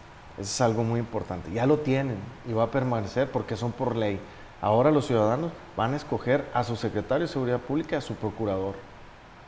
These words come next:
Cosa que no existía en el pasado. Eso es lo que hay que ir cambiando. Ahora los ciudadanos van a escoger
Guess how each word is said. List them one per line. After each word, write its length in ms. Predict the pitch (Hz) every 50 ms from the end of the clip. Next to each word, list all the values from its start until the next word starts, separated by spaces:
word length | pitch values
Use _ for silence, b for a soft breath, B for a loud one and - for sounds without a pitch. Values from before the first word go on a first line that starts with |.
| - - -
Cosa 180 | - - 185
que 100 | - 156
no 60 | 135 147
existía 400 | 143 - 160 - - - 139 135
en 80 | 131
el 80 | 123 -
pasado. 320 | - - 87 - - - - - - - - - - - - - -
Eso 320 | - 156 165 151 - - 139
es 60 | 127
lo 160 | 143 135 -
que 100 | - 127
hay 80 | 131 135
que 200 | 131 - - 143
ir 100 | 127 -
cambiando. 460 | - 135 120 113 110 107 98 92 92 92 95 - - B B B B B B B B B B - - -
Ahora 540 | 92 98 107 120 139 170 196 202 190 - - -
los 140 | 127 120 110
ciudadanos 340 | 117 117 113 127 151 156 131
van 140 | 139 139 151
a 20 |
escoger 560 | 151 - - 123 113 - 123 120 139 - -